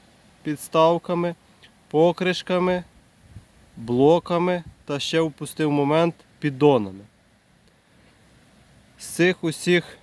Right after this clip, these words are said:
е, п'яти варіантів, е, значить, непогані підставки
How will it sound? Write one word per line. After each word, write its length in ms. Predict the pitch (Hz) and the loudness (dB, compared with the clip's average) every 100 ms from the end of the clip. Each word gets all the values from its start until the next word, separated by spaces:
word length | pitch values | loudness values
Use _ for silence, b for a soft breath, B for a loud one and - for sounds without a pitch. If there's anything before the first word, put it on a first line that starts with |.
| _ _ _ _ 131 | _ _ _ _ -12
е, 480 | 117 113 113 113 110 101 _ _ _ b b b b _ _ _ | -10 -6 -6 -6 -8 -12 _ _ _ b b b b _ _ _
п'яти 360 | - 139 - 160 | -4 -2 2 2
варіантів, 840 | 139 139 139 151 170 180 190 180 160 _ _ _ _ _ _ _ _ _ _ _ _ _ 123 | 4 4 4 4 2 -2 -6 -8 -10 _ _ _ _ _ _ _ _ _ _ _ _ _ -8
е, 180 | 117 120 | -6 -2
значить, 460 | 131 131 - 120 | 0 0 -2 -6
непогані 680 | 131 147 147 139 151 139 131 | -2 -2 -2 2 2 2 -2
підставки 840 | - 120 - 139 131 117 - 117 | -8 -14 -4 0 0 0 -6 -8